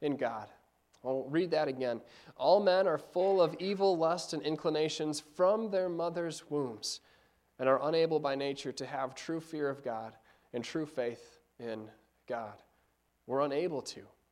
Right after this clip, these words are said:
It's what theologians call original sin, and this original sin is truly sin. And this original sin condemns all people to the wrath of God, all people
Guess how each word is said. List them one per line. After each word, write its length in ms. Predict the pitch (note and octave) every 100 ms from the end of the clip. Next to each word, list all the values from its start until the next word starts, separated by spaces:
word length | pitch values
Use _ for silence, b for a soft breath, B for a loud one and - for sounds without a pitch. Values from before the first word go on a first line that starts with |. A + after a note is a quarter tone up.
| _ _ _ _ -
It's 180 | C#3 F3+
what 200 | F#3 F#3
theologians 680 | G3 F3+ G3 F#3 F3 E3 B B
call 260 | F3+ F#3 F#3+
original 400 | F3+ F3+ F3 E3
sin, 240 | - F#3
and 100 | F3
this 180 | F#3+ F#3+
original 520 | F3 G3+ G#3 G3+ E3
sin 440 | E3 A#3 G3+ D3+ C#3+ B B B B -
is 360 | F#3+ G#3+ G3+ -
truly 440 | - A#3 A#3 G#3
sin. 400 | - G#3 F3+ A#2+ - _ _ _ -
And 140 | D#3+ E3+
this 200 | G#3+ G#3+
original 460 | F#3+ G#3 G3 F#3+
sin 360 | F3+ - G3 F#3
condemns 520 | F#3+ F3 F3 F#3 F3
all 260 | D#3+ E3+ E3+
people 380 | G3 F#3 E3+ D#3
to 140 | D#3+
the 100 | D3
wrath 320 | D3 D#3 -
of 120 | C#3
God, 340 | C#3+ D3+ C3+ A#2+
all 500 | D3 E3+ G#3 G#3+ G#3 B B
people 500 | - F3+ - A#2+ G2+